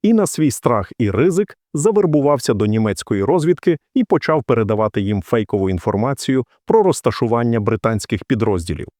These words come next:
На ці повідомлення звернули увагу британці і вирішили його перевербувати. Гарсія отримав псевдогарбо і створив мережу із двадцяти семи фантомних агентів, які працювали під його керівництвом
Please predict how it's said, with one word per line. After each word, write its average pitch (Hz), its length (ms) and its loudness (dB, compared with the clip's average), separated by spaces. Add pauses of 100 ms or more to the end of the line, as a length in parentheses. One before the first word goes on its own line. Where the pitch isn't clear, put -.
(280)
На 190 120 2
ці - 160 0
повідомлення 165 680 2
звернули 127 480 0
увагу 104 360 0
британці 160 600 -2 (180)
і 262 140 0
вирішили 147 540 0
його 113 240 0
перевербувати. 104 880 -4 (320)
Гарсія 151 540 0
отримав 107 540 -2
псевдогарбо 151 960 -2
і 151 100 -2
створив 131 460 0
мережу 120 600 0
із 123 160 0
двадцяти 127 520 -2
семи 123 400 0
фантомних 107 600 -2
агентів, 185 440 -2 (220)
які 190 220 -2
працювали 139 600 0
під 110 200 -2
його 117 240 0
керівництвом 123 760 -2